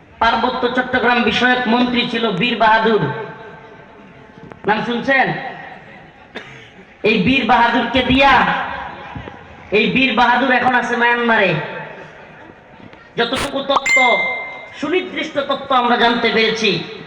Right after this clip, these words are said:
ভারত হুমকি দিয়েছে, ধমকি দিয়েছে বাংলাদেশ দখল করার, কিন্তু যখন পাল্টা বিবৃতি গিয়েছে, আজকে দেখলাম প্রধান উপদেষ্টা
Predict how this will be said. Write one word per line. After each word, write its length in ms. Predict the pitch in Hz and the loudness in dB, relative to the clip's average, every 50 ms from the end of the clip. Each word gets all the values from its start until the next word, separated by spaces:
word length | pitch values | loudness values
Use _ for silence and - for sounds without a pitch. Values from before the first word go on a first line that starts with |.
| - - - - - - - 143 | -18 -20 -20 -20 -20 -20 -8 -2
ভারত 280 | 151 196 220 247 247 247 254 - | 0 2 4 4 2 2 0 0
হুমকি 340 | 196 233 247 247 - 240 247 | 0 0 0 0 0 -2 -2
দিয়েছে, 400 | 214 247 240 240 247 - 247 202 | 0 0 0 0 0 0 0 0
ধমকি 400 | 190 226 233 247 240 240 247 226 | 2 2 2 2 2 2 2 2
দিয়েছে 500 | 196 240 233 - - - 233 214 185 165 - - - - - - - - - - - | 2 2 2 2 2 2 2 4 2 2 0 -4 -6 -10 -12 -14 -14 -16 -16 -4 0
বাংলাদেশ 520 | - 214 233 233 226 208 196 233 226 190 | 2 4 6 6 6 6 6 4 4 4
দখল 340 | - 214 226 - 233 220 208 208 | 4 4 4 6 4 4 4 4
করার, 600 | 220 220 214 208 196 185 - - - - - - - - - - | 4 6 6 6 6 4 4 2 0 -2 -4 -6 -6 -8 -6 -2
কিন্তু 280 | - 233 220 - 233 233 | 0 0 2 2 0 0
যখন 300 | 233 226 226 226 226 208 190 - | 2 2 2 2 2 2 2 2
পাল্টা 340 | 220 226 226 - - - | 2 2 2 2 2 2
বিবৃতি 460 | 175 196 254 226 - - 247 247 247 - | 2 2 2 2 0 0 0 2 0 2
গিয়েছে, 640 | - 233 240 233 226 226 240 254 247 214 185 170 - - - - - - - - - - - | 2 2 2 2 2 2 2 2 2 2 0 -2 -4 -8 -10 -10 -14 -16 -18 -18 -12 -4 -2
আজকে 280 | 190 220 - - 240 | -2 -2 0 -2 -2
দেখলাম 300 | 220 226 226 233 226 226 226 | 0 0 2 2 2 2 2
প্রধান 260 | 220 220 214 233 233 | 0 0 2 2 2
উপদেষ্টা 720 | 233 196 196 226 226 226 226 - - - 220 202 190 - | 2 0 0 0 0 0 -2 -2 0 2 2 2 2 2